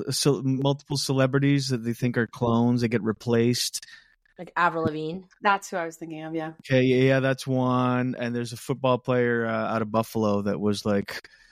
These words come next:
Speaker 1: had, like, a heart attack on the field, and then he's been at games, but it was, like, people are convinced it's a clone. Here's, there's a massive flaw in the thing. A clone takes time to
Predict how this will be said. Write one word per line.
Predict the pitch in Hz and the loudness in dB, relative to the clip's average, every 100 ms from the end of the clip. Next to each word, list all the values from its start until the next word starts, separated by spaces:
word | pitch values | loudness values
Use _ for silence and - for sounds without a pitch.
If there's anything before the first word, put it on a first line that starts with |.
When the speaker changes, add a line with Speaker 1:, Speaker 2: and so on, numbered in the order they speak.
| _ _ - | _ _ -4
Speaker 1:
had, | 113 | -2
like, | 110 107 | 0 -2
a | |
heart | 104 110 113 | 0 0 0
attack | - 110 104 - - - | -2 -2 -2 -4 -10 -2
on | 107 110 | 0 0
the | 101 | -2
field, | - 120 110 107 101 - - | 0 2 4 2 -2 -8 -6
and | 113 107 107 | -2 0 0
then | 104 104 | 0 -2
he's | 107 120 113 | -2 -2 -2
been | 110 120 | 0 2
at | 113 110 | 2 -2
games, | 117 113 110 110 107 | -2 0 2 0 -4
but | 117 110 | -4 -4
it | |
was, | 110 117 | -4 -4
like, | 113 | -6
people | - 113 123 | -6 -2 -2
are | |
convinced | 123 120 123 143 | 0 0 -2 -2
it's | 143 | -6
a | |
clone. | 143 147 147 _ _ _ _ _ - | 2 2 2 _ _ _ _ _ -2
Here's, | 220 226 - | -2 -2 0
there's | 190 202 | 2 4
a | |
massive | 196 208 226 220 - | 4 2 2 -2 0
flaw | 226 | 0
in | 220 | 0
the | 202 | -2
thing. | 226 180 | -2 -2
A | |
clone | 175 190 208 233 | -4 0 0 2
takes | 202 196 | 2 2
time | 190 196 | 0 0
to | 196 | -2